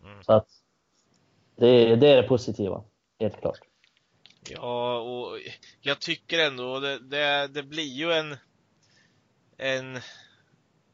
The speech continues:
Speaker 1: en obekväm match för både Fred och McTominay. Jag tycker båda två gör bra matcher. Alltså,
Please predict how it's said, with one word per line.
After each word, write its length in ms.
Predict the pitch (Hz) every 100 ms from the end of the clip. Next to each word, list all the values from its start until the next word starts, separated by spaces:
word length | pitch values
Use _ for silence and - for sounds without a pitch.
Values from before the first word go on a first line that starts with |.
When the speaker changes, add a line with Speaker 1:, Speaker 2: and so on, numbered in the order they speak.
| _
Speaker 1:
en 180 | 117 127 -
obekväm 960 | 151 123 117 131 - 139 135 127 120
match 380 | 123 160 - -
för 60 | 135
både 220 | 123 107
Fred 440 | - 139 147 120
och 80 | 123
McTominay. 440 | 123 - 117 98 113
Jag 80 | 139
tycker 240 | 156 117
båda 240 | 120 107
två 360 | 98 - 127 127
gör 200 | 104 98
bra 240 | 95 98
matcher. 380 | 92 95 - 107 _ _ - - _ _ _ _ _
Alltså, 340 | 120 120 127